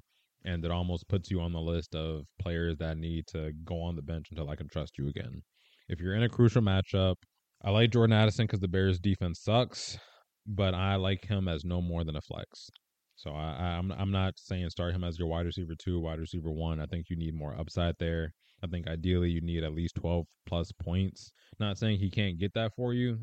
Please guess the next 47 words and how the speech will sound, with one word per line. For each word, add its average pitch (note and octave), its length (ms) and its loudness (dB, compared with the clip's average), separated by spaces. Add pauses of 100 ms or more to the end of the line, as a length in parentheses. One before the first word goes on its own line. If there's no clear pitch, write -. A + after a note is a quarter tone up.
I'm G#2 100 -2
just F2+ 140 -4
saying F#2 160 -2
it's F2 180 -6
less F2+ 220 -4
likely, F#2 460 -4 (380)
especially F#2+ 480 0
with F2 200 0
what F2 160 -2
he's F#2 140 0
shown F2 300 -2
us D#2 380 -6
under D#2+ 640 -4
the, D#2+ 240 -4
uh, D2+ 480 -6 (480)
you F#2+ 80 2
know, E2 140 -2
under F#2 160 0
the E2+ 100 -2
utilization E2+ 840 0 (500)
of G3+ 160 12
a D#2 180 6 (420)
Josh D#2+ 600 0 (580)
Dobbs. B2+ 1000 8 (460)
All F3 120 12
that F3 100 12
being E3 160 10
said, C#3+ 200 8
I'm C3+ 100 4
tired C3+ 180 8
of A#2+ 100 6
talking. A#2 480 6
I C#3+ 140 2
appreciate A2+ 400 6
you G2+ 80 2
guys G2 220 4
for G#2 80 0
tuning G2 320 2
in F#2 160 4
to - 80 -2
another F#2 260 4
episode F#2 320 2
of F2 80 2
Fantasy F#2 340 0
Football F2 360 0
with E2+ 100 0
Gumbo. E2+ 480 4